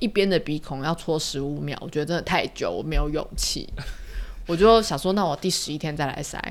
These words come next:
然后第十一天呢，李干事每天都会打来问说：“哎，吴小姐今天好吗？”然后我就会说：“很好。”“那好，拜拜。”就会挂掉。他那天特地打来说：“哎，吴小姐，你快筛做了吗？”我就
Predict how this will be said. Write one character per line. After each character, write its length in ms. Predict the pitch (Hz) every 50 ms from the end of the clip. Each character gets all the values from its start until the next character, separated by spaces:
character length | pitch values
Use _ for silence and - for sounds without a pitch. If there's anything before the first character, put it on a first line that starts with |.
| 190 190 - - - - -
然 80 | - -
后 60 | 151
第 120 | - 175 175
十 180 | - - -
一 100 | 131 139 156
天 200 | - - 170 156
呢， 100 | 156 156
李 160 | 170 175 170 170
干 240 | 262 277 294 240
事 220 | 220 - - 269 240
每 160 | 190 156 143
天 180 | - 220 220 247
都 120 | 262 247
会 100 | 202 -
打 160 | 220 165 131
来 120 | 120 143 160
问 220 | 180 208 202 190
说 300 | - - 190 170 165 -
：“哎， 140 | - - 339
吴 120 | 381 320 330
小 140 | 320 320
姐 140 | 330 349 269
今 80 | 240 285
天 100 | 320 359
好 180 | - 254 185
吗？” 260 | 180 185 202 226 240 262 285 285 139 - - - -
然 40 | -
后 60 | 170
我 40 | 170
就 80 | 175 196
会 80 | 208
说 160 | 202 240 226
：“很 180 | 233 247 269 330
好。 400 | 392 403 339 277 233 185 - - 196
”“那 80 | 220
好， 200 | - - 175 175
拜 160 | 202 - 294 320
拜。” 300 | 370 349 330 330 320 311
就 100 | - 220
会 60 | 208
挂 240 | - 240 202 180 165
掉。 180 | - 175 156
他 100 | 170 202
那 100 | 214 240
天 60 | 240
特 80 | 240 254
地 40 | 233
打 140 | 214 170 147
来 120 | 143 -
说 160 | 170 - 202 -
：“哎， 180 | 208 302 427 427 311
吴 60 | 302
小 100 | 370 381
姐， 120 | 381 392 330
你 80 | 254
快 140 | 247 - -
筛 160 | 311 - 311
做 220 | 294 285 349 311 285
了 80 | 262
吗？” 240 | 254 262 262 262 269 269 - - - - - - - -
我 100 | - 180
就 160 | 185 233 226